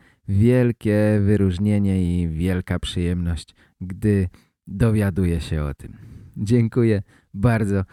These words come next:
za to, że polecacie mnie swoim uczniom. Dziś chcę zaprosić was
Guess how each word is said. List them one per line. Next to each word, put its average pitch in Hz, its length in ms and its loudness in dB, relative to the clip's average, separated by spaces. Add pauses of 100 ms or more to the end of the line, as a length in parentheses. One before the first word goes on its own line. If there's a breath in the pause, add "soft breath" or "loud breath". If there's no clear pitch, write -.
(260 soft breath)
za 95 1000 0
to, 95 300 0
że 90 380 -2
polecacie 95 680 -2
mnie 80 300 -4 (200)
swoim 90 500 -2
uczniom. - 380 -10 (1200)
Dziś 127 420 0
chcę - 260 -4
zaprosić 135 600 -2
was 120 300 -2